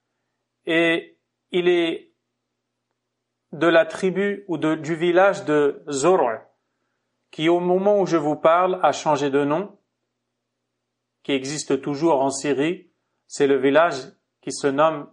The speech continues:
Izra'. Autrefois on l'appelait Zur', d'où l'affiliation à ce village quand on dit de lui Az-Zur'i, c'est-à-dire l'homme de Zur', puis de Damas.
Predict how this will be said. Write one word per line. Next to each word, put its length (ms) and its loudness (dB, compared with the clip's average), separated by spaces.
Izra'. 800 0
Autrefois 480 0
on 40 4
l'appelait 400 2
Zur', 460 -2
d'où 520 -2
l'affiliation 720 0
à 80 2
ce 160 -8
village 500 0
quand 240 -4
on 100 -2
dit 160 -4
de 100 4
lui 380 -2
Az-Zur'i, 840 0
c'est-à-dire 540 0
l'homme 420 2
de 100 2
Zur', 540 0
puis 240 -2
de 120 2
Damas. 720 0